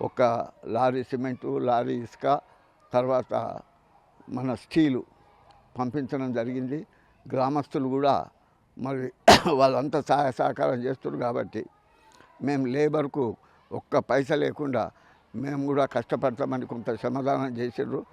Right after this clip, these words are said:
తర్వాత ఆర్సీసీ అది ఇది వేసినప్పుడు మరి ఈ జమ చేసిన డబ్బులకెళ్ళి కొంత వెచ్చించి అట్లా ఒక దాదాపు నేను అనుకుంటే ఐదారు లక్షల దాకా ఎస్టిమేట్ అయింది అప్పుడు. అట్లా ఒక చక్కటి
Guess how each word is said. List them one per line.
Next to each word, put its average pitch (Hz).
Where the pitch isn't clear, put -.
తర్వాత 123
ఆర్సీసీ 127
అది 120
ఇది 123
వేసినప్పుడు 123
మరి 123
ఈ 127
జమ 123
చేసిన 139
డబ్బులకెళ్ళి 123
కొంత 123
వెచ్చించి 120
అట్లా 110
ఒక 120
దాదాపు 123
నేను 123
అనుకుంటే 123
ఐదారు 127
లక్షల 127
దాకా 131
ఎస్టిమేట్ 117
అయింది 123
అప్పుడు. 123
అట్లా 120
ఒక 117
చక్కటి 120